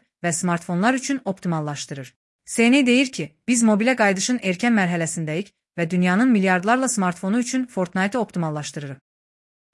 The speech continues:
Hüquqi mübarizə və investisiyalar. Epic Games Apple və Google ilə uzun sürən hüquqi mübarizəni qazandı. Bu uğur şirkətə Metaverse istiqamətində investisiyalarını davam etdirməyə imkan verir.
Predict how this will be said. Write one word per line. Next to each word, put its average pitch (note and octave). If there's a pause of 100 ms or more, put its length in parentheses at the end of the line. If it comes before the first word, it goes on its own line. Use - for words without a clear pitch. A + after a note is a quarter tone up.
Hüquqi G#3+
mübarizə G3+
və G#3+
investisiyalar. F#3+ (920)
Epic A#3
Games A#3+
Apple G#3+
və E3+
Google A3+
ilə D#3
uzun F3
sürən A3
hüquqi F#3+
mübarizəni F3
qazandı. C#3 (340)
Bu C4+
uğur A#3
şirkətə G#3+
Metaverse A3
istiqamətində F3+ (100)
investisiyalarını G#3
davam G#3
etdirməyə F3
imkan E3+
verir. C3